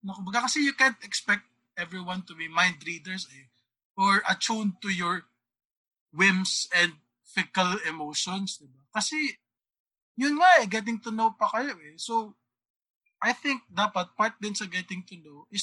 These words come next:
to getting to know where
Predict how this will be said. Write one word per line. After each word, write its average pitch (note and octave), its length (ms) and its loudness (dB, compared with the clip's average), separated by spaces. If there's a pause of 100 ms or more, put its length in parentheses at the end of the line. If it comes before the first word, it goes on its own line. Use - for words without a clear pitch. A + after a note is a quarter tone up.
to B3 80 -12
getting B3+ 340 -2
to A3 140 -4
know D3+ 420 -10 (1080)
where G3 640 6